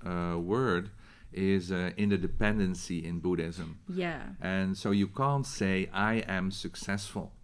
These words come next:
Speaker 1: because you're helping me to,
Speaker 2: Mm-hmm.
Speaker 1: um, that more people get inspired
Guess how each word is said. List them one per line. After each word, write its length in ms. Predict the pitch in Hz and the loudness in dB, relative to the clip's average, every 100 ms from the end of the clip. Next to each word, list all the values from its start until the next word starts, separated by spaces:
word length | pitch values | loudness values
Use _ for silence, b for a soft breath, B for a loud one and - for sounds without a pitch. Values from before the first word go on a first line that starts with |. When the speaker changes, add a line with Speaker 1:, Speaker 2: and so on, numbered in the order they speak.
| - | -6
Speaker 1:
because 400 | 104 98 98 90 | -4 -2 -2 -2
you're 200 | 87 92 98 104 | 0 0 2 4
helping 360 | 101 101 104 98 | 2 2 2 2
me 300 | 92 104 127 | 2 -2 -6
to, 160 | - 95 87 82 85 - | 0 4 4 4 0 -2
Speaker 2:
Mm-hmm. 100 | 82 80 80 80 | -6 -4 -4 -4
Speaker 1:
um, 220 | 82 80 B B B B | -4 -6 B B B B
that 200 | 92 85 | -6 -2
more 240 | 92 95 95 | 0 2 2
people 380 | 110 98 95 | 0 0 0
get 200 | 90 87 | 0 0
inspired 760 | 98 90 - 95 82 85 120 | 0 -2 -4 -2 0 2 0